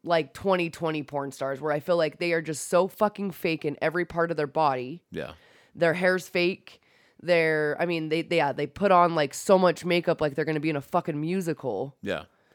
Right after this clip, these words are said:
Speaker 2: You like, like
Speaker 1: Um,
Speaker 2: the Malices and, like, the Katie Ellis type,
Speaker 1: I mean,
Speaker 2: like,
Speaker 1: I do
Speaker 2: tattooed,
Speaker 1: like, I
Speaker 2: you know
Speaker 1: do
Speaker 2: what I mean?
Speaker 1: like the edgier, yeah,
Speaker 2: Yeah.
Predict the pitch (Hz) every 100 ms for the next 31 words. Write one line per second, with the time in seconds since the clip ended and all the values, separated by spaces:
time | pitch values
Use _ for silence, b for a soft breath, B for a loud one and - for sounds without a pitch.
0 | b b b 143 180 175 165 160 151 107
1 | 101 101 98 92 101 92 95 92 87 85
2 | 87 87 - 92 90 85 85 85 87 -
3 | 90 87 277 294 - 240 220 277 320 226
4 | 220 202 202 202 190 - 208 208 208 233
5 | 247 220 196 220 - 208 208 190 190 190
6 | 202 214 202 196 190 190 196 - 202 196
7 | 160 151